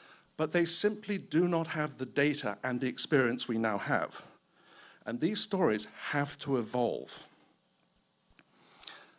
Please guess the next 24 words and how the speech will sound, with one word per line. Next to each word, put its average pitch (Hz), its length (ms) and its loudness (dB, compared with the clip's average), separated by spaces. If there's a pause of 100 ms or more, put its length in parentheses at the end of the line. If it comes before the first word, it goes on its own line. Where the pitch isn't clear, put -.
(120)
The 180 60 -4
stories 320 340 0
told 233 220 0
by 180 100 4
science - 760 0 (680)
are 123 140 -2
usually 180 400 -2
designed 113 600 2 (460)
and 135 100 -2
constructed 147 500 0
to 135 60 -2
be 127 120 -2
universal 107 680 0 (680)
and 117 160 -4
reproducible 127 760 -2
anywhere 131 320 -2
in 143 100 -2
the 139 80 -4
universe. - 580 -2 (640)
Astronomy 135 420 -2
is, 110 120 -6
in 147 80 0
fact, 123 360 0 (480)
or 110 160 -8